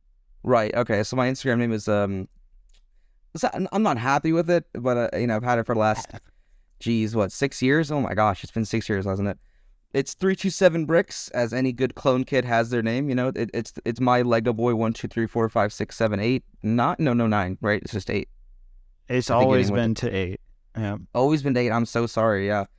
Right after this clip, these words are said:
Speaker 1: It's my, it's
Speaker 2: Yep.
Speaker 1: my version of that name, which I just haven't had a nice rebranding of yet because
Speaker 2: Aaron,
Speaker 1: naming
Speaker 2: Aaron's
Speaker 1: stuff
Speaker 2: a
Speaker 1: is
Speaker 2: Commander
Speaker 1: hard.
Speaker 2: Bly-, Aaron, Aaron's a Commander Bly simp.
Speaker 1: I am a big fan of Bly. I don't know why. I was like,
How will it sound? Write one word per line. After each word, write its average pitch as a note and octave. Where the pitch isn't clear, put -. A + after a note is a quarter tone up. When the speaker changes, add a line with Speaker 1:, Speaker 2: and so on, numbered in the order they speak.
Speaker 1:
It's B2+
my, D#3
it's A2
Speaker 2:
Yep. G#2
Speaker 1:
my C#3
version B2+
of G#2+
that A#2
name, A2+
which A2
I G#2+
just A2
haven't B2
had G#2
a G2
nice B2
rebranding A2+
of F#2+
yet G2+
because G2
Speaker 2:
Aaron, C#3
Speaker 1:
naming F3+
Speaker 2:
Aaron's E3
Speaker 1:
stuff -
Speaker 2:
a C3
Speaker 1:
is D3
Speaker 2:
Commander B2+
Speaker 1:
hard. G#2+
Speaker 2:
Bly-, G#2+
Aaron, A#2+
Aaron's C3
a A#2
Commander A2
Bly F#2+
simp. F2+
Speaker 1:
I B2
am C3
a B2
big A#2+
fan A#2+
of G#2+
Bly. A#2
I C3
don't D3+
know C#3
why. A#2
I C3
was D#3+
like, E3